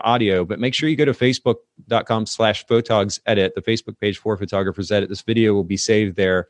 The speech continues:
and you can come back and watch this video. Now, I will also add, neither Haley nor I are professional videographers or video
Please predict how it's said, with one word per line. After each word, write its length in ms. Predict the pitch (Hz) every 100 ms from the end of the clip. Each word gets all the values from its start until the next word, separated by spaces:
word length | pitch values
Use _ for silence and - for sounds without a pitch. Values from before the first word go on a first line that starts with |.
| -
and 320 | - 131 -
you 60 | 101
can 100 | 110
come 140 | 107
back 240 | 98 92 98
and 100 | 95
watch 240 | 98 -
this 140 | 98 -
video. 380 | 101 98 92 - - -
Now, 160 | 139 - 123
I 80 | 131
will 180 | 139 170
also 300 | 151 147 127
add, 260 | 123 113 - - -
neither 260 | 160 175 131
Haley 420 | 151 147 123 120
nor 220 | 117 127
I 240 | 117 113 113
are 220 | 107 107
professional 460 | - 107 117 123 107
videographers 720 | 107 107 107 101 110 107 -
or 240 | 107 104 98
video 360 | 107 110 104